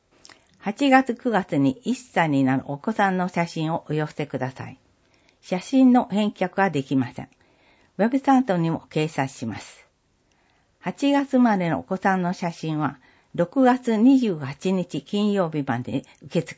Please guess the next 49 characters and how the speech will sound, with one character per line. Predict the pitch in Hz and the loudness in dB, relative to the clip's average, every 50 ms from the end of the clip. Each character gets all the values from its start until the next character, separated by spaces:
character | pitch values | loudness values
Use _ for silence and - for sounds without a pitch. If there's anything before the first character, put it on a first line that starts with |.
| - | -4
け | 120 | -2
ま | 120 120 113 | -2 -2 -4
す。 | - - - _ _ _ _ - | -6 -14 -20 _ _ _ _ -12
必 | 147 139 - _ | -12 -12 -12 _
着 | - 151 143 - - 120 | -6 -6 -6 -4 -6 -6
で | - - 135 | -6 -8 -16
す。 | - - - _ _ _ _ _ _ _ _ _ _ _ _ _ | -18 -18 -20 _ _ _ _ _ _ _ _ _ _ _ _ _
締 | - - - 214 | -18 -8 -2 0
め | 240 247 | 0 0
切 | 254 - 214 214 | 0 -2 -2 0
り | 202 | 0
を | 202 190 185 | 0 0 -2
過 | 196 - - | -4 -4 -6
ぎ | 196 180 | -6 -6
た | - - 160 | -6 -8 -6
も | 147 160 147 | -2 0 0
の | 139 131 120 | 0 0 0
は | 110 - - _ _ _ _ _ - | -2 -6 -8 _ _ _ _ _ -8
掲 | - 220 233 226 | -4 -2 -2 -2
載 | - - 196 196 185 165 | -2 -2 -2 -2 -2 -2
で | 151 156 | -6 -6
き | - - 202 | -4 -2 -2
ま | 202 190 196 | -2 -2 -4
せ | - 180 170 | -4 -4 -4
ん | 156 | -4
の | 151 147 156 | -4 -4 -4
で | 175 - - _ - | -4 -6 -6 _ -6
ご | 135 131 | -6 -6
注 | 131 - 175 160 | -4 -4 -4 -4
意 | 143 135 | -4 -6
く | - - - 123 | -8 -10 -12 -12
だ | - 110 | -12 -12
さ | - - - | -16 -18 -20
い。 | - _ _ _ _ _ _ _ _ _ _ _ _ _ _ _ _ _ _ _ _ _ _ _ _ _ _ _ - | -20 _ _ _ _ _ _ _ _ _ _ _ _ _ _ _ _ _ _ _ _ _ _ _ _ _ _ _ -10
お | 190 196 | -10 -8
子 | - - 277 269 | -2 -2 -2 0
さ | - 254 247 226 | 2 2 2 4
ん | 220 214 | 2 2
の | 202 190 196 | 2 0 -2
氏 | - - - 294 | -4 -4 -2 0
名、 | 285 160 135 120 - _ _ _ _ _ _ - | 0 0 0 -2 -4 _ _ _ _ _ _ -6
読 | 160 170 190 | -2 2 4
み | 226 247 233 | 4 4 4
仮 | 220 220 202 190 | 4 0 0 0
名 | 185 175 165 | 0 -2 -2
を | 175 | -4
つ | - - - | -6 -10 -12
け | - 117 | -12 -12
て、 | - _ - - | -12 _ -20 -20